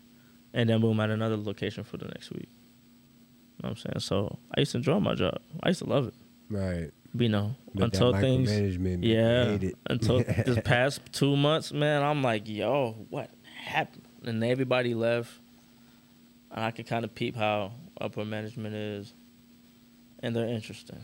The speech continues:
Speaker 1: <laughs>
Speaker 2: Politics, bro.
Speaker 1: Mm-hmm, so.
Speaker 2: I don't, I don't like it. Like,
Speaker 1: Right.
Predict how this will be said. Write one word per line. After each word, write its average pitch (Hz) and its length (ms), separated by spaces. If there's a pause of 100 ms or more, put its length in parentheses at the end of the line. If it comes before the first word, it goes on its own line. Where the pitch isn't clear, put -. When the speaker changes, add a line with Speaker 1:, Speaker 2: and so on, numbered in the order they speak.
(200)
Speaker 1:
<laughs> - 840
Speaker 2:
Politics, 131 580
bro. 127 280 (100)
Speaker 1:
Mm-hmm, 110 580
so. - 160
Speaker 2:
I 120 80
don't, 147 340
I 120 100
don't 131 340
like 135 260
it. 85 180 (380)
Like, 120 220
Speaker 1:
Right. - 20